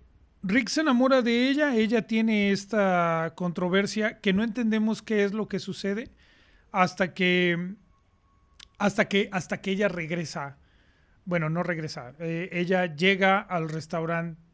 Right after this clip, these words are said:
al, al café de Rick, sí, que es famoso ahí en Casablanca, y entonces, bueno, ahí sabemos, sabemos las dos historias: el cómo se enamoró de Rick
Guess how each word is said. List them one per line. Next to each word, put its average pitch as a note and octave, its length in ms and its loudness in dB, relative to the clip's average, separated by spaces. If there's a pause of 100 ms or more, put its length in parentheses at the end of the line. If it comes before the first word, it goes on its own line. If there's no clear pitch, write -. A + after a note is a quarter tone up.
(120)
al, D3+ 280 -8 (120)
al D3+ 160 -6
café F3 300 -6
de E3+ 100 -2
Rick, F3 400 -8 (580)
sí, F#3 340 -4
que E3 220 -4
es D#3+ 140 -8
famoso F3+ 560 0
ahí D#3+ 160 -4
en E3 100 -4
Casablanca, G#3 800 -2 (340)
y G3 140 4
entonces, G#3 560 2
bueno, F#3 320 0
ahí F#3+ 300 2
sabemos, G3 720 0 (500)
sabemos G#3+ 500 2
las F3+ 200 2
dos F#3+ 240 -2
historias: D#3+ 580 -4
el F3 200 -6
cómo A#3+ 280 2
se A3 220 0
enamoró F#3 480 0
de F#3+ 100 0
Rick G3 320 -6